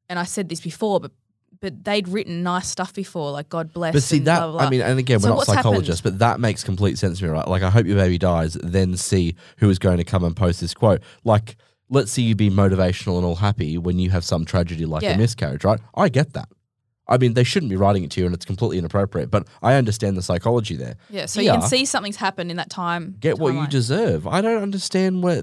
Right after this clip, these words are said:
Speaker 2: that's, you know what I mean? It's
Speaker 1: I
Speaker 2: like
Speaker 1: mean, you can't
Speaker 2: they've
Speaker 1: figure these
Speaker 2: built a
Speaker 1: people out.
Speaker 2: narrative out in their mind, and
Speaker 1: Yeah.
Speaker 2: that's the, that's the concerning part. They've built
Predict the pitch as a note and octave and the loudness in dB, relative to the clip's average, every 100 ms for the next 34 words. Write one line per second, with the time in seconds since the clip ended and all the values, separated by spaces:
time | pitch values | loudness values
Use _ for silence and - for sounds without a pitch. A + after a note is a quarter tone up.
0 | E3 D#3+ E3 - F3 E3+ E3 - D#3+ G3 | -2 -4 -4 -2 0 0 -2 -2 -2 0
1 | F#3 A3 G#3+ - A#3 - F3+ F#3 F3+ F#3+ | 0 0 -2 -4 -2 2 4 2 2 4
2 | A3+ F3 E3+ C#3+ C#3+ D3+ E3 D3 A2 F#2 | 4 2 2 4 4 4 2 2 2 2
3 | F#2 F#2 F#2 F#2+ G2 F#2+ C2+ D#2 F#2+ B2 | 0 0 0 0 0 -2 -4 -4 0 0
4 | - - A#2 A2 - A2 - G#2+ A2 G2 | 0 -2 -4 -4 -2 -2 -2 -6 -4 -2
5 | F#2+ F2+ E2 G2+ F#2 D#2 - - - C3+ | 0 0 -2 -2 -4 -4 -12 -6 2 4
6 | D3 B2 C3+ B2+ | 4 2 2 2